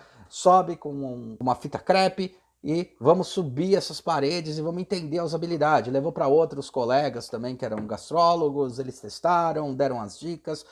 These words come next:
falaram sobre a botoeira que tava na posição certa. Então, ele já começou a testar, inclusive, botoeira, é, posicionamento, tamanho, colocou uma base que seria a, a, a base da cocção em si, como é que ela funcionaria.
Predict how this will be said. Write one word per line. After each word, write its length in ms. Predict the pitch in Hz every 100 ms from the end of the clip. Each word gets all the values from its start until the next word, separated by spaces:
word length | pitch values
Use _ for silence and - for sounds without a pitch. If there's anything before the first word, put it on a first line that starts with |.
| - _
falaram 500 | 165 135 139 127 107 - _
sobre 220 | - 147 135
a 20 |
botoeira 360 | 131 135 127
que 80 | 120
tava 140 | 123 120
na 80 |
posição 380 | 110 113 110 110
certa. 500 | - - 175 170 156
Então, 180 | 151 190 - -
ele 100 | 175
já 100 | 214
começou 360 | 214 196 - 208
a 20 |
testar, 240 | 196 -
inclusive, 340 | 190 190 175 160
botoeira, 1000 | 151 151 123 139 165 165 143 139 117 104 - _
é, 120 | - 117
posicionamento, 960 | 147 143 - 135 110 151 160 151 139
tamanho, 960 | - 147 127 135 160 160 151 143 131 123 - _
colocou 400 | 147 147 - 147
uma 160 | 139
base 560 | 120 147 143 123 127 113 -
que 80 | 131
seria 460 | - 120 117 113 107
a, 20 |
a, 640 | 95 - 101 - 101 90
a 40 | 107
base 340 | 113 120 -
da 100 | 120
cocção 560 | - - - - 147 131
em 60 |
si, 360 | - - 165 156 - _ _
como 160 | 147 143
é 60 |
que 60 | 139
ela 100 | 127
funcionaria. 1000 | 139 131 123 107 113 180 175 160 127